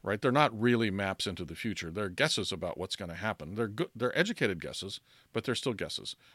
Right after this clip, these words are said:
They're often gonna be wrong. What you put on a roadmap, particularly if you put something detailed or specific on there, is often not gonna come true. And they'll diverge further from being correct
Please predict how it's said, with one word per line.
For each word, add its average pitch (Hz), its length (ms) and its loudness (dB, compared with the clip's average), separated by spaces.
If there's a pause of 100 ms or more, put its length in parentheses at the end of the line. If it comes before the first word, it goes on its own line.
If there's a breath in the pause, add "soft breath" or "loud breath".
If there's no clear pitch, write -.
They're 156 180 4
often 185 280 2
gonna 147 200 2
be 135 120 2
wrong. 127 360 2
What 110 180 -4
you 170 80 -4
put - 160 -4
on 139 120 2
a 117 60 0
roadmap, 107 380 2
particularly - 320 -6
if 147 100 -6
you 156 60 -6
put 135 200 -4
something 117 340 -2
detailed 110 480 0
or 90 40 -4
specific 117 480 -4
on 82 160 -6
there, 69 200 -12 (320 soft breath)
is 113 140 0
often 135 360 2
not 98 160 0
gonna 85 180 -6
come 82 160 -10
true. 64 260 -12 (840 loud breath)
And 139 140 4
they'll 143 140 8
diverge 131 560 6
further 151 480 4
from 117 260 0
being 113 300 2
correct 117 360 0